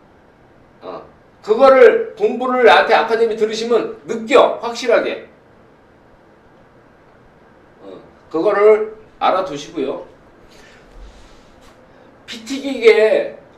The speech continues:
오천만 인구 있는 데서 싸우지 말자고. 어? 먹거리 많은 데서 싸우자고요.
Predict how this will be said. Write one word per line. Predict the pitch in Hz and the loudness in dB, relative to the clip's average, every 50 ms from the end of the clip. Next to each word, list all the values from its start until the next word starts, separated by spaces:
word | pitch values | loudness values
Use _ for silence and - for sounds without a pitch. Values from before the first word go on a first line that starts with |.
| - | -14
오천만 | - 170 220 226 - 254 269 262 262 262 254 233 214 | -8 -6 -6 -6 -6 -6 -6 2 2 2 2 2 0
인구 | 214 220 214 214 214 | -4 -4 -4 -4 -6
있는 | 208 202 190 190 | -6 -8 -10 -6
데서 | 185 180 170 | -6 -6 -6
싸우지 | 170 - - - 220 233 233 190 | -6 -6 -4 0 0 0 0 -2
말자고. | - 113 - - - 147 - - - - - - - - _ _ _ _ _ _ _ | -4 -6 -6 -6 -6 -8 -8 -10 -10 -14 -18 -20 -20 -20 _ _ _ _ _ _ _
어? | - 180 185 - - - _ _ _ _ _ _ _ _ - - - | -14 -14 -14 -14 -18 -20 _ _ _ _ _ _ _ _ -20 -4 -2
먹거리 | - 170 170 - - 269 269 - | -2 -2 4 4 4 4 4 2
많은 | - 135 139 170 214 208 | 0 0 0 0 -2 -4
데서 | 180 175 160 165 190 185 160 120 - - - - | -4 -6 -4 0 0 0 0 0 -2 -8 -16 -20
싸우자고요. | - - 165 147 202 220 190 151 - - - 78 | -20 -10 -6 -2 -2 -2 -2 -4 -8 -10 -12 -14